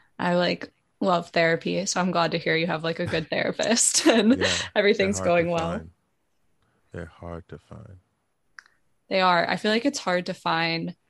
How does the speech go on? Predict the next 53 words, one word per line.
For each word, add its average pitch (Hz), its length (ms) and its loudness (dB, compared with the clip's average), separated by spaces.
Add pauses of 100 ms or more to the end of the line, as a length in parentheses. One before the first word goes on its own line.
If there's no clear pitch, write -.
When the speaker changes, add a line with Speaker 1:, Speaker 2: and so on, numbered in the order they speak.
(720)
Speaker 1:
I 208 40 0
mean, 208 140 4
there 185 160 2
are 170 440 0
a 180 60 -6
bunch 170 280 -2
of 170 100 -4
amazing 165 440 -2
therapists, 170 480 0
but 175 100 0
it's 170 120 0
hard 170 220 0
to 175 80 -2
find 165 280 -2
the 170 60 -2
ones 165 300 -4
that 170 100 -2
are, 165 100 -2
like, 165 220 -2
kind 175 140 -4
of 170 120 -8 (100)
open 170 500 -2
to, 170 100 -6
like, 160 280 -2 (200)
holistic 170 580 -2
methods 160 840 -4
and 165 480 -2 (540)
just, - 440 0 (240)
I 214 80 -2
don't 185 120 0
know, 180 200 0
don't, 190 180 0
like, 180 160 -2
categorize 208 680 0
you 240 160 2
and 214 100 2
put - 160 -2
you 175 140 -4
in 170 60 -4
a 170 80 -4
box, 165 500 -2
but, - 200 -2
like, 170 180 -4
let 165 280 -2
you 165 240 -6
be 165 520 -6 (520)
kind 175 160 -4
of 170 120 -6
just, - 200 -2
like, - 160 -4
who - 160 -6
you - 260 -4
are. - 340 -4